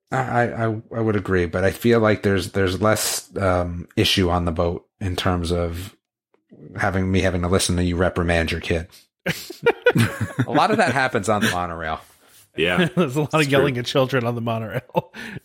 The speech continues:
Speaker 3: <laughs>
Speaker 2: Kids, kids are either too excited or they're wound up because they're exhausted. And yeah.
Speaker 3: All right. <laughs>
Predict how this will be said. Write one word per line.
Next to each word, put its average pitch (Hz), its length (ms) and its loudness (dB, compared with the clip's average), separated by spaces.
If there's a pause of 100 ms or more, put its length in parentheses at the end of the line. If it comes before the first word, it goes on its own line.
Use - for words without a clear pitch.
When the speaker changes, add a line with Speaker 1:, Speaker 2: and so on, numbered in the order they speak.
(220)
Speaker 3:
<laughs> 214 80 4 (840)
Speaker 2:
Kids, 85 220 -2 (160)
kids 101 200 2
are 104 80 4
either 98 280 4
too 117 200 2
excited 98 680 4
or 85 240 4
they're 80 320 4
wound 82 260 2
up 85 200 -2
because 78 340 -4
they're 76 180 0
exhausted. 76 800 0 (440)
And 69 420 -4 (100)
yeah. - 220 -4 (1120)
Speaker 3:
All 233 80 -2
right. - 200 0
<laughs> - 640 -8